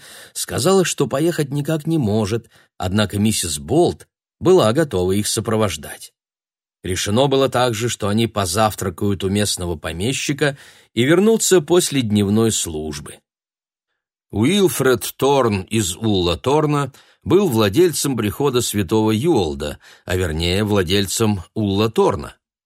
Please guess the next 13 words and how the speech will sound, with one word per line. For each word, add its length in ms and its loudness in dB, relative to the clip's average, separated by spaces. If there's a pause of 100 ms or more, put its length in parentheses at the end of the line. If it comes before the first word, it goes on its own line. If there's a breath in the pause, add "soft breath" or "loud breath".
(320)
ибо 220 -2
слава 440 0
древнего 520 -2
святого 680 0 (240 soft breath)
затмевалась 880 0
ныне 480 0
известностью 880 -4
поместья. 800 -8 (680)
Он 220 2
был 160 2
прекрасным 720 -2
образчиком 760 -6
того, 420 -2